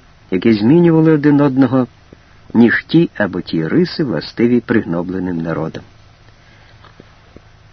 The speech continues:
Італійський національно-визвольний рух тривав три чверті сторіччя,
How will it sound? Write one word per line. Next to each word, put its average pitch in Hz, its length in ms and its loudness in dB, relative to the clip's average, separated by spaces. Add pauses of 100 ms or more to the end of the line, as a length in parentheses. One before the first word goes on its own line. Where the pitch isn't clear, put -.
(1300)
Італійський 160 720 4
національно-визвольний 123 1200 2
рух 110 360 -2
тривав 113 500 -4
три 143 240 0
чверті 127 520 -4
сторіччя, - 640 -2